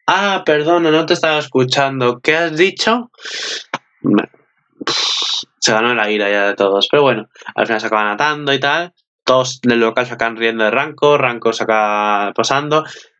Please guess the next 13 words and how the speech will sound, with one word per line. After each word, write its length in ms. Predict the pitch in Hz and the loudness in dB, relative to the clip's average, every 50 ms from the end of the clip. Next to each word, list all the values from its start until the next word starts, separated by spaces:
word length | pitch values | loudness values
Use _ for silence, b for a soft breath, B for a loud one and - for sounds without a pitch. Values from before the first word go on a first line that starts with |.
| _ _ | _ _
Justo 260 | - 143 135 135 127 | 2 2 2 2 0
se 120 | 120 - 123 | 0 2 2
van 180 | 120 120 120 | 2 2 0
al 320 | 120 117 107 110 120 120 117 | -2 -2 -2 -2 -2 0 0
local, 460 | 117 123 127 160 160 165 165 156 139 - | -2 -2 -2 -2 -2 -2 -2 -4 -4 -2
a, 160 | 123 120 120 | -2 -2 0
de 80 | 120 120 | 0 0
vuelta, 500 | 127 147 156 156 151 160 160 160 160 - | 2 2 0 0 0 0 0 0 -2 0
pero 420 | - 185 190 190 185 185 180 180 170 - | 0 2 2 2 0 0 0 -2 0 2
justo 420 | 175 175 160 131 - 151 156 147 | 0 0 0 2 4 4 4 4
van 160 | 131 139 131 127 | 4 2 0 0
a, 680 | 127 123 120 117 113 110 110 107 107 104 104 95 92 - _ _ _ _ _ _ _ _ _ - | -2 -2 -2 -2 -2 0 0 0 0 0 -2 -4 -6 -10 _ _ _ _ _ _ _ _ _ 2
quieren, 320 | 123 120 120 113 110 | 2 2 2 0 -4